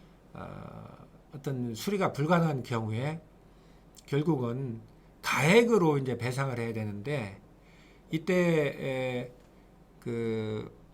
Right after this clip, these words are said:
소비자 그 분쟁 해결 기준이요. 소비자 분쟁 해결 기준, 이 소비자 분쟁 해결 기준에 나와 있는,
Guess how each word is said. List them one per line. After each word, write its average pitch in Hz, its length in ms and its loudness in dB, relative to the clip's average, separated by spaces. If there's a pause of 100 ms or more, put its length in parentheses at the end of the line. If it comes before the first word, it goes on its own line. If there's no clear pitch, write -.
소비자 185 960 6
그 147 220 2
분쟁 160 360 2
해결 202 360 4
기준이요. 127 720 0
소비자 165 360 0
분쟁 139 260 0
해결 180 300 2
기준, 139 600 0
이 127 140 -4
소비자 165 320 0
분쟁 131 200 -2
해결 165 220 0
기준에 139 360 0
나와 117 280 2
있는, 185 480 2